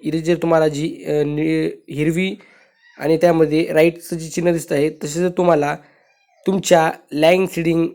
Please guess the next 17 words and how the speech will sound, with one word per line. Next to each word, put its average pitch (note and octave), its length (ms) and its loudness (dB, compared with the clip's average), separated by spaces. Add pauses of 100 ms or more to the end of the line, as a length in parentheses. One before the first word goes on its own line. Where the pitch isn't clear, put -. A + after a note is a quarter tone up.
(120)
ईकेवायसी F3 400 0
स्टेटस D#3 420 -2
आणि D#3 260 -4
बँक D#3 360 0
आधार D3+ 300 0 (200)
अकाउंट D#3 340 0
सीडिंगला C#3 420 -4
नसेल, C#3+ 500 0 (440)
तर C#3+ 80 -2
तुम्हाला C#3 500 0 (560)
ह्या E3+ 160 2
सर्व E3 200 6
गोष्टी C#3+ 360 -2 (140)
करून D3 220 2
घ्यायच्या C3 240 0
आहेत B2 120 -10
मित्रांनो. A#2+ 320 -6